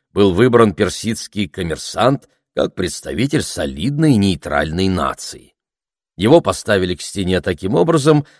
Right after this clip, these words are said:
чтобы между дверями, серединой стола и местом, которое он занимал, проходила прямая, и он мог бы точно видеть, насколько отклоняется лошадь дяди Сандро во время полёта. Игра была продолжена.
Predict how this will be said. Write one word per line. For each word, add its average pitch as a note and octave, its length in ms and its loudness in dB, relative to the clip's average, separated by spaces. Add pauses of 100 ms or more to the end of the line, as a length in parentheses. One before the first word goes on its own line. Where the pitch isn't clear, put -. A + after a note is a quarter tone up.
(140)
чтобы D3 340 2
между C#3 360 4
дверями, G#2+ 800 4
серединой A#2 560 -2
стола A#2 600 2
и G#2+ 100 -2
местом, A2+ 460 0
которое A2 380 2
он G#2+ 160 4
занимал, D3 580 2 (280)
проходила A#2 560 4
прямая, G2+ 720 0 (280)
и - 80 2
он D#3 220 8
мог C#3 280 6
бы C3+ 120 2
точно A2+ 500 2
видеть, A#2+ 400 -2
насколько B2+ 640 2
отклоняется A2+ 720 2
лошадь A2 420 2
дяди G2+ 260 0
Сандро F#2 520 2
во G#2 120 4
время G#2 340 2
полёта. G2+ 580 -4 (800)
Игра F2 500 -2
была F2 340 0
продолжена. E2 880 -4